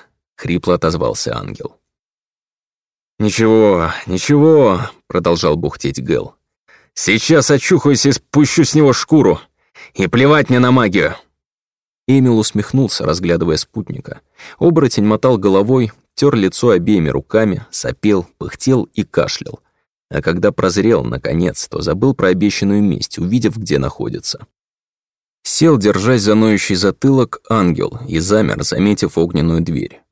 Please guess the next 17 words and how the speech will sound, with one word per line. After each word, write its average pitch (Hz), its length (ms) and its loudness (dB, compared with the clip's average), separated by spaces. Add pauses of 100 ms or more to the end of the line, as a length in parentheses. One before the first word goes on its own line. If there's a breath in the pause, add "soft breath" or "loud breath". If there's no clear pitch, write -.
(1300)
«Врата 92 420 0
мёртвых, 95 680 -2 (460)
путь 117 260 0
в 98 60 -2
Нижний 95 380 2
мир», 85 380 -2 (460)
пояснил 76 540 -2
Эмил, 95 340 0
глядя 76 380 -2
на 64 80 -4
него. - 400 -8 (840)
«Пройти 101 380 2
через 87 300 -2
них 78 240 -4
могут 87 320 -2
лишь 87 240 -2
мёртвые - 580 -4